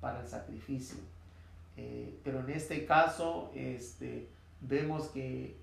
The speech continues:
pues, es la entrega total, ¿verdad? Y, y esta segunda lectura,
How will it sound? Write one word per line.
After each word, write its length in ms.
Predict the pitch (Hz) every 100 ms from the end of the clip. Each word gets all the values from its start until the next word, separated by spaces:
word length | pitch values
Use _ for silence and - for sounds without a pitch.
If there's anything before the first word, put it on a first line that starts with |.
| - -
pues, 280 | 131 127 -
es 220 | 139 143 147
la 120 | 147
entrega 560 | 127 - 160 160 151
total, 400 | 139 135 127 127
¿verdad? 260 | 117 113 131 - - - - - - -
Y, 480 | 147 151 160 160 - - -
y 80 | -
esta 280 | 190 208 208
segunda 420 | 180 160 180 196
lectura, 640 | 180 135 180 185 190 185